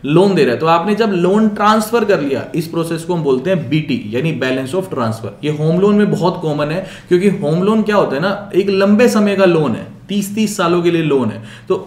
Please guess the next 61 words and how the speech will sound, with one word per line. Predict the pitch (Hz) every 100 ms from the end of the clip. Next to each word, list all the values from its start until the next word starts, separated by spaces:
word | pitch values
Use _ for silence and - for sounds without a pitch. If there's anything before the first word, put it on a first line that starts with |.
| - -
तीस | 165 190 -
सालों | 147 139 139
में | 143 156
अगर | 143 143 147
आपको, | 143 143 160 165
और | 165 131
loan | 127 139 143
amount | 143 156
भी | 180
ज़्यादा | 160 156 160
होता | 143 139
है, |
किसी | 139 135
का | 131
पचास | 120 117 127 123 127
लाख, | 127 123
साठ | 120 117 135
लाख | 135 131
तो | 143
आम | 143 180
बात | 170 160 143
है, | 139 - 139
एक | 147 147
करोड़, | 135 135
दो | 120 147
करोड़, | 151 147 147
पाँच | - 139 143
करोड़, | 147 139 139 - - -
क्योंकि | 151 180
घर | 170 143 151
बहुत | 160 165 185
महंगी | 175 165 196
चीज़ | 185 175 160
है, | 165 - - -
तीस | 202 208
सालों | 185 170 170
में | 156
आपको | 139 139
भरना | 117 123 151
है, | 147
तो | 160
उसमें | 156 190 196
तो | 208 -
पॉइंट | 180 185 202
फ़ाइव | - 196 202
परसेंट | 208 202 196
का | 185
भी | 185
अगर | 185 185
फ़र्क | 170 175
आ | 170
जाए | 160 196
तो |
लोगों | 196 175 190
के | 208
कान | 185 165 165
खड़े | 165
हो | 156
जाते | 113 131
हैं | 180
कि | 214